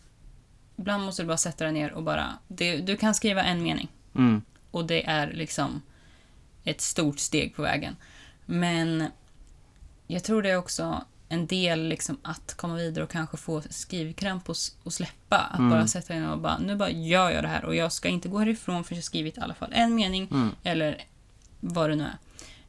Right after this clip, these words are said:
Speaker 1: Ehm, för ibland känner jag bara så här: "Nej. Usch vad jag inte vill skriva just nu."
Speaker 2: Mm.
Speaker 1: Ehm, men ibland känner jag bara, fast jo, Pernilla, nu sätter du ner och bara skriver där. Och sen så liksom släpper skrivkrampen och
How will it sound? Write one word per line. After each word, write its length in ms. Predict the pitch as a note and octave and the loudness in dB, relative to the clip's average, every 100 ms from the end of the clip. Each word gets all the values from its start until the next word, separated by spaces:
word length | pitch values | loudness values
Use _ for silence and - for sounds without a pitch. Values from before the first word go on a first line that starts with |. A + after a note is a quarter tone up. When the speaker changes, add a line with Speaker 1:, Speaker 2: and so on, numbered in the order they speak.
| - | -6
Speaker 1:
Ehm, 440 | F3 E3 D#3+ D#3+ | -2 0 0 0
för 200 | - F#3 | 2 2
ibland 360 | F#3 F#3+ G#3+ G3+ | 4 4 4 4
känner 240 | G3 E3 | 0 0
jag 100 | D3 | -2
bara 80 | D#3+ | -2
så 100 | D3+ | -4
här: 100 | - - | -8 -4
"Nej. 540 | F3+ F#3 G3+ E3 - - - - - - - - - - | -2 0 -2 -4 -10 -16 -20 -20 -20 -20 -20 -20 -10 0
Usch 240 | B3+ - - | 0 0 -6
vad 100 | E3 | -6
jag 60 | |
inte 160 | - - | -6 -6
vill 80 | - | -8
skriva 240 | - - | -6 -8
just 180 | F#2+ - | -6 0
nu." 80 | C3 | 4
Speaker 2:
Mm. 220 | A2+ G#2+ - - - - - - | 4 2 -8 -20 -20 -20 -20 -6
Speaker 1:
Ehm, 840 | F3+ E3+ E3 D#3+ D3+ D3+ - - - - - - - - - - - - - | -2 0 2 0 0 -2 -4 -6 -10 -16 -20 -20 -20 -20 -20 -20 -20 -20 -10
men 180 | F#3 F3+ | -4 -2
ibland 280 | F#3 G#3 F3+ | 0 0 0
känner 140 | F3+ | -6
jag 60 | E3+ | -6
bara, 100 | E3+ | -8
fast 240 | - - | -6 2
jo, 260 | C4+ C#4+ C#4+ - - - - - - - - | 4 4 0 -10 -20 -20 -20 -20 -20 -10 -4
Pernilla, 260 | F3 - - - - - - | -4 -4 -14 -20 -20 -10 0
nu 140 | B3 | 2
sätter 320 | A#3+ F#3+ - | 2 -2 -2
du 60 | G#3 | 0
ner 200 | F3+ E3+ | 0 -4
och 60 | F3+ | -2
bara 160 | E3 | -2
skriver 380 | - E3 D#3+ D#3+ | 0 0 0 0
där. 140 | D#3 E3+ | 0 0
Och 80 | |
sen 180 | F#3+ A3 | 2 2
så 100 | A3 | 2
liksom 240 | G3+ - F3 | -2 -2 -2
släpper 380 | F#3+ E3 - | -2 -2 -2
skrivkrampen 680 | A3 A3+ F#3+ - D#3+ D#3 E3 | -2 0 -2 -2 -4 -2 -4
och 340 | D#3 D#3+ D#3+ | -2 -6 -6